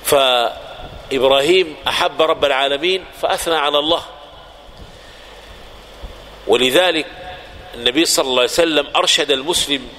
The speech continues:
إذا أراد الدعاء أن لا يدعو مباشرة ويطلب ما يريد مباشرة، بل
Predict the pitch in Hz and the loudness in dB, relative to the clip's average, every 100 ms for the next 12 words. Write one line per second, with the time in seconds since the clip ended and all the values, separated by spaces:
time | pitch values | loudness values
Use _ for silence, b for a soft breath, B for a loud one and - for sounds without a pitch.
0 | - - - B B B B - 123 143 | -20 -20 -20 B B B B -2 2 4
1 | 139 156 175 156 - 143 151 190 - - | 4 2 2 0 2 2 4 2 -2 -14
2 | - - - - - - - - - - | -20 -20 -20 -20 -20 -20 -20 -20 -20 -20
3 | - - - - 139 139 143 170 185 175 | -20 -20 -10 -2 0 0 2 2 2 2
4 | 160 143 - - - - - 135 175 190 | 2 0 -6 -18 -20 -20 -16 -2 0 2
5 | 165 151 160 151 147 147 - 180 180 160 | 0 0 2 2 2 2 2 2 2 2
6 | 180 175 131 139 165 - 170 147 147 151 | -2 -2 0 2 2 -2 -6 0 0 2
7 | 175 151 147 170 165 175 185 202 - B | 0 -2 -2 0 2 2 0 -2 -12 B
8 | B B B B B 123 160 180 180 | B B B B B 0 2 4 2